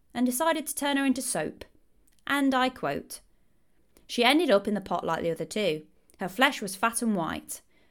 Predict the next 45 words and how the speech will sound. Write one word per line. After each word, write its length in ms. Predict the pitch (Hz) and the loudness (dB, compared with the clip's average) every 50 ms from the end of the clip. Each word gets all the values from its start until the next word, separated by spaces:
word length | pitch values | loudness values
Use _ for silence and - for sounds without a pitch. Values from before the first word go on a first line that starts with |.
| _ - | _ -2
When 160 | 202 226 277 | 2 2 2
it 60 | 285 | 2
had 100 | 269 - | 2 0
melted, 440 | 214 185 175 170 170 - 165 165 - | 0 0 0 0 -2 -2 -2 -2 -2
I 120 | - 170 170 | -2 -2 -2
added 240 | 175 175 175 165 | 0 0 -2 -2
a 40 | 170 | -2
bottle 320 | 165 208 233 233 - 247 226 | 0 0 0 0 -2 -4 -6
of 140 | 220 - | -6 -6
cologne, 560 | - 202 180 165 151 156 165 180 190 190 - - - _ _ | -6 -2 -2 0 0 -2 -2 -6 -8 -10 -12 -16 -20 _ _
and 100 | 196 190 | -4 -4
after 240 | 185 180 185 - 185 | -2 -2 -2 0 2
a 60 | 180 | 4
long 240 | 185 214 240 269 269 | 4 4 4 4 2
time 240 | 262 233 214 214 214 | 0 0 0 0 2
on 80 | 220 | 0
the 80 | 220 196 | 0 0
boil, 340 | 190 165 156 156 156 165 - - | -2 -2 -2 0 0 -2 -2 -2
I 80 | 175 170 | -2 -2
was 100 | 170 175 | 0 0
able 240 | 170 185 202 226 | 0 0 -2 -2
to 120 | 226 - 202 | -6 -6 -4
make 240 | 185 160 156 156 156 | -2 -2 -2 -2 -4
some 360 | - - 180 170 170 170 175 | -4 -4 -4 -2 -2 -2 -2
most 220 | 180 196 240 247 - | -2 -2 -2 -2 -4
acceptable 640 | - - - - 311 - - - - 165 160 156 | -6 -6 -2 -2 -2 -2 -2 -4 -6 -4 -4 -4
creamy 500 | - - 180 175 170 170 165 170 - - _ _ - | -4 -6 -6 -4 -4 -4 -6 -6 -8 -12 _ _ -14
soap. 480 | - - - 160 156 - - - - - _ _ _ _ _ _ _ _ _ _ _ _ _ _ | -10 -10 -8 -8 -8 -10 -12 -14 -18 -20 _ _ _ _ _ _ _ _ _ _ _ _ _ _
I 60 | 185 | -4
gave 200 | - 180 185 180 | -2 0 0 2
baths 260 | 196 214 233 254 240 - | 4 4 4 4 4 2
to 80 | 240 | 0
neighbours 360 | 220 208 226 240 220 233 226 | 0 2 0 0 0 -2 -2
and 80 | 226 220 | -2 -4
acquaintances. 800 | 214 - - 165 160 156 - 156 151 - - - - 170 - - - _ _ _ _ _ _ | -4 -4 -4 -6 -4 -6 -6 -8 -8 -8 -8 -8 -8 -8 -10 -14 -18 _ _ _ _ _ _
The 100 | - 180 | -4 -2
cakes 280 | 185 240 285 254 - - | 2 2 2 2 2 -2
too 220 | - - 294 277 | -2 0 2 2
were 80 | 190 156 | 2 2
better. 440 | - 156 - - - 175 156 - - _ _ _ _ _ _ _ _ | 0 -2 -6 -6 -6 -6 -6 -6 -10 _ _ _ _ _ _ _ _
That 180 | - 220 - 196 | -2 -2 0 2
woman 300 | 190 214 214 190 165 160 | 2 2 2 2 2 0
was 140 | 160 160 175 | -4 -4 -2
really 280 | 175 185 190 185 190 | -2 -2 0 -2 -2
sweet." 520 | 190 190 - 180 156 - - - - - | -4 -6 -6 -6 -6 -6 -6 -8 -10 -12